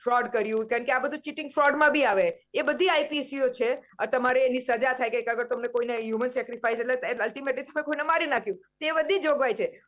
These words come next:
હવે એ બહુ ઇમ્પોર્ટન્ટ છે કે આનું કરે, કારણ કે હવે તો નવું પેલું બી એન એસ આવ્યું છે, મને તો આખું બોલતા નહીં આવડતું, આઈ પી સી જેમ હોય છે એમ બી એન એસ આવ્યું છે. એટલે જે બી એનું આખું નામ છે, ભારતીય ન્યાય સાહિત્ય કે એવું કંઈક નામ છે. થોડા ટાઈમ પછી હું શીખી જઈશ.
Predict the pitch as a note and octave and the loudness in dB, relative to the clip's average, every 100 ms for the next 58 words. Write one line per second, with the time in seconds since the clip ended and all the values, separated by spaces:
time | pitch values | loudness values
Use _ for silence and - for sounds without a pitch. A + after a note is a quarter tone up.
0 | - B3 F#4 F#4+ F4+ E4+ G#4 G4 E4+ F#4+ | -2 0 2 0 0 -2 -2 -4 -4 -4
1 | - C4+ D#4+ D#4 C4+ C#4 C#4 C#4+ C#4+ C#4 | 0 0 -2 -2 -2 -2 0 -2 -2 -2
2 | C#4 C#4 C#4+ A#3 C4+ C#4 C#4 C4+ B3 B3 | -2 -2 -4 -6 -2 0 0 0 0 0
3 | B3+ A#3 A#3 F#3+ - G#3+ G#3+ A#3 B3+ - | -2 -2 -2 -2 -2 -2 -2 -6 -4 -2
4 | G3+ G3 G3 F#3 G3+ G3 G3+ G3+ G3+ G3 | 0 2 0 0 -4 -10 -6 -4 -2 -4
5 | G#3 G3 A3+ A#3+ G3+ F#3+ E3 F3 G#3+ C#4+ | -4 -4 2 2 2 0 0 0 -2 -2
6 | - _ _ - B3+ C4 D#4 D#4 C#4+ - | -6 _ _ 0 2 4 2 4 4 4
7 | C4 A#3+ A3+ A3 - B3+ G3+ - D#4 B3 | 2 2 0 -2 -6 0 2 2 0 0
8 | B3+ A3 G#3+ A3 A3+ F#3+ G#3+ A3 A#3+ A3+ | 0 2 0 -2 -2 -4 -4 -6 -2 -2
9 | A3+ G#3 B3+ C4+ - G3+ G3 - - _ | 0 0 2 2 -2 -4 -4 -4 -14 _
10 | - - _ _ _ A3 A#3 B3 A#3 A#3 | -18 -18 _ _ _ 2 2 2 -2 -2
11 | A#3+ A#3+ C#4+ G#3+ A#3+ - | -2 -2 2 4 2 0